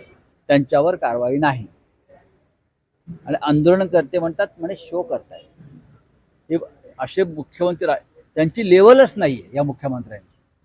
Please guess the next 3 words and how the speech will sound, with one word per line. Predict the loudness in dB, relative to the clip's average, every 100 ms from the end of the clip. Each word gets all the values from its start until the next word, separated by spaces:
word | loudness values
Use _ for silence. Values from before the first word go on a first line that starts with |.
| _ _ _ _ _ _ _ _ _ _ _ _ -10
ते |
मुख्यमंत्री | -8 -6 -4 -4 -4 -6
बसलेत, | -4 -4 -4 -6